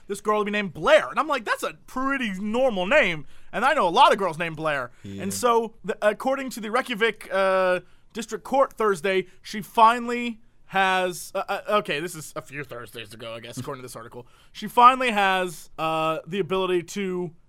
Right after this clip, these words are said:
Speaker 1: use that name. So for fifteen years, she could not even be called her name. But this brought up the rest of the article that's, why do some countries, such as Germany, Sweden, China, Japan, why do they restrict names?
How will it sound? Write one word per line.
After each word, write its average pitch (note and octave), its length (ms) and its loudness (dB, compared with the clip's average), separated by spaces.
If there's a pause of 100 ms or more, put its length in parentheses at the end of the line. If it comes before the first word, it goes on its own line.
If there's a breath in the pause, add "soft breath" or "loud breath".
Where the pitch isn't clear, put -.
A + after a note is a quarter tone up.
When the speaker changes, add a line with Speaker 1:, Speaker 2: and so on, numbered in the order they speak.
Speaker 1:
use E3+ 300 -8
that F3 180 -2
name. G#2+ 320 -14
So G#3+ 160 -4
for G#3 140 -10
fifteen F4 340 2
years, D4+ 180 2
she A3 120 -8
could B3 120 0
not C4 280 6
even B3 180 0
be G#3+ 80 -4
called A3 360 4
her G3+ 120 -2
name. D3 400 -4
But E4+ 340 6 (360 soft breath)
this C4+ 140 -10
brought D4+ 180 2
up B3+ 100 0
the G#3 100 -2
rest C4+ 220 2
of A#3 40 -6
the G#3 40 0
article F3+ 240 0
that's, F3 260 -6 (580)
why C#4+ 460 2 (160)
do A3+ 160 -8
some C#4 260 -4
countries, D3 640 -8 (240 soft breath)
such F#3 220 -8
as D#3 120 -8
Germany, E3+ 600 -2
Sweden, E3 400 -8
China, D#3+ 260 -4
Japan, D#3 480 -6 (220 soft breath)
why A#3 240 4
do E4+ 40 -4
they C#4 280 -2
restrict - 500 -10
names? F3+ 540 -8